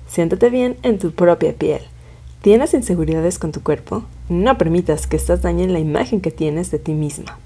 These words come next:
Trabaja en tu mente para darte cuenta de que no eres solo un cuerpo.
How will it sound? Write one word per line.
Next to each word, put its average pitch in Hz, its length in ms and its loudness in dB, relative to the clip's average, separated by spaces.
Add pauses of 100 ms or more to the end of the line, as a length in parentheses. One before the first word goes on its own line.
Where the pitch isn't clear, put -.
(100)
Trabaja 185 400 2
en 233 80 2
tu 202 80 -2
mente 185 360 2
para 175 260 0
darte 214 280 0
cuenta 185 320 2
de 175 120 0
que 175 120 -4
no 175 220 2
eres 233 200 2
solo 165 220 -2
un 151 60 -4
cuerpo. 160 420 -2